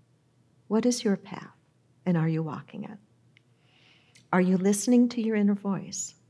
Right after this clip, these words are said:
Do you make time for it? Are you listening to it? Do you make time for it? And last,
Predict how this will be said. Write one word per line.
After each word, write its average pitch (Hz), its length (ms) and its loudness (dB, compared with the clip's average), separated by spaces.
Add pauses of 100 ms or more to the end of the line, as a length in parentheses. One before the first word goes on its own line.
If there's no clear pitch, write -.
(300)
Do 202 80 2
you 202 80 8
make 202 200 2
time 240 380 -2
for 147 260 -12
it? - 140 -14 (2250)
Are 170 60 0
you 180 140 0
listening 180 360 0
to - 180 -14
it? - 180 -14
Do - 120 -6
you 180 40 2
make 175 200 0
time 175 300 -2
for 147 300 -12
it? - 60 -20 (1040)
And 190 160 2
last, 185 500 -2